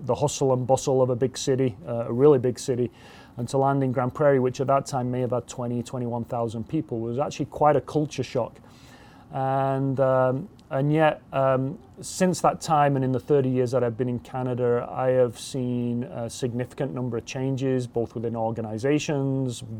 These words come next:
with the care that we provide, the emergence of technology. And I've been afforded so many great opportunities,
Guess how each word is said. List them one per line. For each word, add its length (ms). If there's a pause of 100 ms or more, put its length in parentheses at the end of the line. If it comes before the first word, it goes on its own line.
with 160
the 80
care 420
that 160
we 120
provide, 580
the 80
emergence 480
of 40
technology. 720 (560)
And 100
I've 100
been 120
afforded 500
so 460
many 260
great 460
opportunities, 880